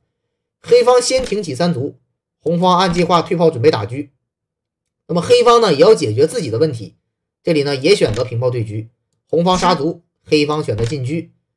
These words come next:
那么毕竟红方是先走一步棋，所以呢也是率先采取了打车的反击。黑方选择躲开，红方呢在外马踩车。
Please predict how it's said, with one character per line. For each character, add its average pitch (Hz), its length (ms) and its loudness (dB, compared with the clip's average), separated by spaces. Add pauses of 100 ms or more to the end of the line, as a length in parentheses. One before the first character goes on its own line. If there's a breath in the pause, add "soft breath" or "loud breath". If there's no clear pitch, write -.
(380)
那 214 80 -2
么 220 80 4
毕 269 200 0
竟 254 140 0
红 180 180 -6
方 220 200 2
是 185 320 2
先 196 220 2
走 127 160 2
一 120 40 -6
步 143 120 -4
棋， 135 280 -10 (320)
所 170 140 2
以 156 100 2
呢 147 300 -2 (340)
也 131 140 -2
是 170 200 0
率 196 240 4
先 202 200 0
采 156 200 -2
取 139 140 -6
了 131 300 0
打 104 240 -4
车 131 180 -6
的 139 200 0
反 107 180 -8
击。 139 240 -12 (600)
黑 160 160 4
方 156 120 -2
选 131 160 -4
择 143 80 0
躲 92 160 -4
开， 131 340 -8 (360)
红 165 180 -4
方 180 200 2
呢 160 200 0
在 160 280 2
外 185 180 -2
马 160 160 0
踩 104 180 -6
车。 110 120 -12